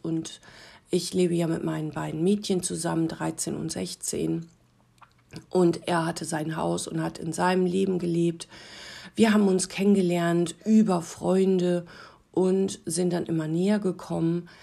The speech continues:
Er war aber wohl lange Zeit vorher bei der Bundeswehr im Außeneinsatz, Außen-, Auslandseinsatz, so heißt es, gewesen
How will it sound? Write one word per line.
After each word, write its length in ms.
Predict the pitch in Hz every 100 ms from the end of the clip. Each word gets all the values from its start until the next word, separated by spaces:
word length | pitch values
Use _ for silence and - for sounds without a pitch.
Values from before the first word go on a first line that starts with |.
| - _
Er 280 | 196 208 208
war 200 | 185 -
aber 240 | 170 165
wohl 120 | 151 151
lange 420 | 165 190 208 202
Zeit 640 | - - 160 165 180 190
vorher 800 | - - 170 170 165 170 170 170 -
bei 140 | 165
der 140 | 165
Bundeswehr 560 | 160 180 180 190 - 165
im 180 | 156 -
Außeneinsatz, 1300 | 170 190 208 - 190 190 - 185 190 180 180 180 - -
Außen-, 640 | 175 185 - 185 185 - - -
Auslandseinsatz, 960 | 180 202 202 196 202 - 185 185 202 -
so 140 | 180
heißt 240 | 170 180 -
es, 180 | - - - - - - -
gewesen 720 | 180 170 190 196 196 190 185